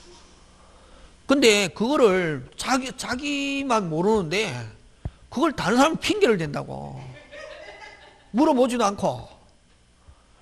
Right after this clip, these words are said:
선생님, 그럼 선생님 네가 무-, 네가 설명했는데 무슨 빵 해가지고?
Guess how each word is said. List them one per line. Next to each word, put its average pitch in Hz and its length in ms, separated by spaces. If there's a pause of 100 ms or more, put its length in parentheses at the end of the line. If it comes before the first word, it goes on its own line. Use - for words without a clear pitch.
(400)
선생님, 226 640
그럼 254 300
선생님 254 500
네가 247 240
무-, 185 300
네가 226 280
설명했는데 262 720
무슨 180 360
빵 240 160
해가지고? 214 600